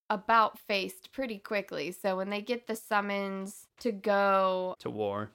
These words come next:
Speaker 1: Yeah, and then she's like, "You can't do it." And he, like, yells at her.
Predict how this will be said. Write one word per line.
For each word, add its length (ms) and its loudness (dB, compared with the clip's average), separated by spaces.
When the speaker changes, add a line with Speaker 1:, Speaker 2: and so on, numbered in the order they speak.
Speaker 1:
Yeah, 500 4
and 180 -2
then 200 0
she's 240 -6
like, 180 -4
"You 140 4
can't 480 -4
do 180 2
it." 400 0
And 500 4
he, 240 2
like, 320 2
yells 420 2
at 160 2
her. 380 0